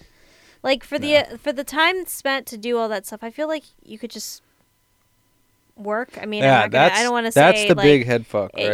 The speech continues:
Speaker 2: right?
Speaker 1: can just get a job because it's not very easy to just do that. But, but I think for the amount of time that it takes, like,
Speaker 2: You could
Speaker 1: the
Speaker 2: certainly
Speaker 1: effort.
Speaker 2: get very good at something. At the very
Speaker 1: Yeah.
Speaker 2: minimum, like, with that amount of time that you've put in to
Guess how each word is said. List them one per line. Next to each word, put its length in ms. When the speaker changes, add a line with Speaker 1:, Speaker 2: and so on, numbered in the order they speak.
Speaker 2:
right? 80
Speaker 1:
can 100
just 180
get 160
a 80
job 360
because 200
it's 140
not 180
very 200
easy 300
to 120
just 260
do 160
that. 340
But, 420
but 100
I 80
think 180
for 100
the 80
amount 200
of 80
time 340
that 140
it 100
takes, 400
like, 320
Speaker 2:
You 140
could 160
Speaker 1:
the 60
Speaker 2:
certainly 380
Speaker 1:
effort. 100
Speaker 2:
get 180
very 280
good 280
at 140
something. 480
At 120
the 80
very 280
Speaker 1:
Yeah. 80
Speaker 2:
minimum, 440
like, 260
with 140
that 180
amount 280
of 100
time 380
that 100
you've 220
put 200
in 360
to 420